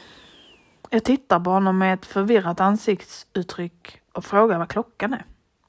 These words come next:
Han tittar på klockan som pryder hans vänsterarm, gäspar och sen säger han att klockan är noll två noll noll. Jag fattar ingenting.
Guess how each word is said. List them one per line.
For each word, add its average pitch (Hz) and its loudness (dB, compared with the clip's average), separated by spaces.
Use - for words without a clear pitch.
Han 190 -6
tittar 233 2
på 214 -2
klockan 220 0
som 208 0
pryder 202 4
hans 196 -2
vänsterarm, 196 0
gäspar 185 -6
och 196 -8
sen 196 -4
säger 190 -2
han 185 -4
att 180 -10
klockan 208 -6
är 175 -10
noll 185 -6
två - -8
noll 233 -4
noll. - -16
Jag 196 0
fattar - -8
ingenting. 180 -12